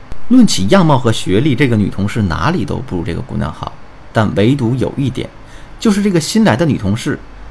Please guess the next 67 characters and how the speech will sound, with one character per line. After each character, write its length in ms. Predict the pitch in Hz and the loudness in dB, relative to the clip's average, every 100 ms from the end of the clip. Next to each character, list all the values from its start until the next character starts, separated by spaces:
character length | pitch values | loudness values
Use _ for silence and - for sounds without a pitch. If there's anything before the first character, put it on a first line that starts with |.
| - | 0
没 200 | 123 196 | 4 6
来 160 | 220 220 | 4 2
几 160 | 92 | -2
天 240 | - 131 147 | -2 0 0
就 120 | 135 | 0
被 120 | 113 | 0
大 160 | 117 98 | 0 0
家 220 | 110 117 | 0 -2
称 260 | - 123 | 0 0
作 180 | 123 107 | 2 0
是 180 | - 92 | 0 -4
一 100 | 90 | -4
个 200 | - 90 - - - | 0 -2 -2 -20 -12
性 320 | - - 160 113 | -6 -2 0 0
格 160 | 117 | 0
很 200 | 123 117 | -2 -4
好 180 | 175 - | -4 -8
的 60 | 123 | -6
女 120 | 104 | -8
生， 220 | 127 - 120 - - - - - - | -8 -10 -12 -14 -20 -20 -20 -12 -4
很 100 | 98 | 0
多 100 | 98 | 0
男 120 | 92 | 0
同 160 | 101 101 | -2 -2
事 240 | 110 92 - - | -4 -6 -8 -14
也 100 | - | -6
都 80 | - | -4
对 140 | - 92 | -4 -4
她 160 | 95 - - | -4 -8 -12
称 280 | - 127 127 | -2 0 0
赞 200 | 127 110 | -2 -4
不 140 | 131 | -4
已， 160 | 120 - - - - - - - - - | -6 -8 -14 -20 -20 -20 -20 -20 -20 -6
说 160 | 101 | -4
什 100 | 87 | -4
么 100 | 90 87 | -4 -6
啊， 260 | 82 - - - - | -6 -8 -12 -12 -4
她 100 | 131 | -2
很 160 | 95 | -2
细 220 | - - 117 | -4 0 2
腻 140 | 101 | 2
贴 180 | - 113 | 0 -2
心， 300 | - 127 127 - - | 2 0 0 -6 -14
说 120 | - | -8
她 140 | 104 101 | -4 -4
善 320 | - 117 95 | -2 -2 0
于 100 | 98 | -4
倾 320 | - - 127 | -4 -2 -2
听。 240 | 127 131 131 - - - - - - | 0 -2 -4 -10 -20 -20 -8 -4 2
但 160 | 165 | 4
是 80 | 151 | 4
我 140 | 147 92 | 4 4
们 100 | 92 | 4
的 60 | |
这 80 | 117 | 4
女 180 | 104 107 | 4 4
主 120 | 107 | 2
人 180 | 92 104 | 4 4
公 180 | 127 127 | 6 6
呢， 160 | 104 - - - | 4 -2 -10 -6
打 180 | - - | -6 -4
听 160 | - 165 | -2 0
了 80 | |
半 220 | 139 143 120 | 2 2 4
圈 180 | 156 | 2
下 200 | 151 123 | 2 2
来， 240 | 87 87 | 2 0